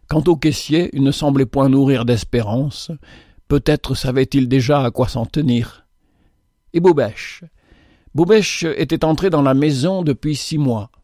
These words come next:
Il était parvenu à l'âge de douze ans et ne touchait encore qu'un traitement de quinze francs par mois.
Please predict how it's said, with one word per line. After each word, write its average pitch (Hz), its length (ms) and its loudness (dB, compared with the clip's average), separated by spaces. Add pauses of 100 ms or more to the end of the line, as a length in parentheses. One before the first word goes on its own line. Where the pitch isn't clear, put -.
(520)
Il 113 140 -6
était 120 180 0
parvenu 143 400 -2
à 165 60 2
l'âge 160 220 0
de 139 120 0
douze 139 380 -2
ans 110 200 -4 (200)
et 143 100 -6
ne 151 80 2
touchait 139 360 -2
encore 143 560 -2
qu'un 117 160 -4
traitement 120 440 -2
de 107 140 -2
quinze 123 360 -2
francs 127 380 -4
par 101 200 -6
mois. 107 280 -4